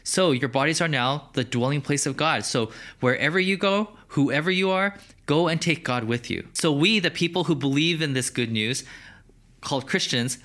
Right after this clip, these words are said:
we have a responsibility. We have to treat people a certain way. We're supposed to love the people that are difficult to love. So church, may you remember that Jesus laid his life down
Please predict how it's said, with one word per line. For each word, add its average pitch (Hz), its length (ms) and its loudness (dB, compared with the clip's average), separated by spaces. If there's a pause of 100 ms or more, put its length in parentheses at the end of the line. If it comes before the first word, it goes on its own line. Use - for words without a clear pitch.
we 143 120 -2
have 170 160 -2
a 165 40 0
responsibility. 127 1000 -2 (320)
We 147 100 2
have 160 240 -2
to 170 100 -2
treat 165 340 -2
people 135 280 -2
a 104 40 -4
certain 101 380 -4
way. 95 300 -6
We're 120 80 0
supposed - 240 -4
to 143 60 -2
love 143 240 0
the 147 80 -2
people 139 340 -4
that 127 100 -2
are 113 60 -2
difficult 123 520 -4
to 123 100 -6
love. 117 400 -6 (160)
So 156 240 0
church, - 440 -2
may 135 140 2
you 156 220 2
remember 156 500 2
that 117 180 -2
Jesus 170 420 0
laid 160 180 2
his 139 180 0
life 135 240 0
down 107 260 0